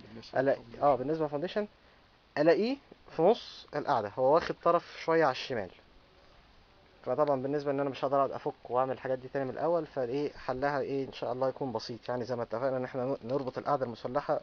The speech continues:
Speaker 2: بالحائط بالطريقة اللي أنا قلتها. تاني حاجة أنا عندي السيخ البراني اللي أنا مشاور عليه ده دلوقتي، المفروض ده يكون جوه السياخ الرأسية.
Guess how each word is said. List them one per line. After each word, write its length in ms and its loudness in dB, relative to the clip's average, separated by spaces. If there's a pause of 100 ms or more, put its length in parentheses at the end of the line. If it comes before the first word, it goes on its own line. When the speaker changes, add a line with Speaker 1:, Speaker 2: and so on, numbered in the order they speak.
(120)
Speaker 2:
بالحائط 260 0
بالطريقة 320 -2
اللي 100 -6
أنا 100 -4
قلتها. 260 -10 (560)
تاني 160 8
حاجة 220 6
أنا 100 6
عندي 240 2
السيخ 400 -8 (760)
البراني 360 2
اللي 100 2
أنا 100 2
مشاور 240 0
عليه 160 6
ده 100 0
دلوقتي، 340 -2 (1040)
المفروض 340 -2
ده 220 8 (1000)
يكون 320 -2 (360)
جوه 380 8 (240)
السياخ 400 -4
الرأسية. 480 -2